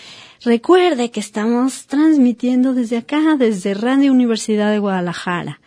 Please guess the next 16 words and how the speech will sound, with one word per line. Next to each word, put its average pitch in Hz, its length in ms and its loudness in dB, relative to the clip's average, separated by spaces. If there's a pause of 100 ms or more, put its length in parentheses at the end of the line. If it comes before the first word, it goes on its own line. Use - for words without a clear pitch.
(460)
La 220 580 -2 (100)
dirección 226 760 -4
es - 180 -4
Ignacio 196 500 -4
Jacobo, 214 640 -2
Colonia 202 440 -2
Parque 226 580 -2
Industrial 190 720 -4
Belénes, 208 720 -2
en 202 200 -4
Zapopan, 196 600 -6
Jalisco. - 720 -12 (800)
El 320 100 4
día 392 100 4 (100)
de 339 80 2
hoy, 254 400 2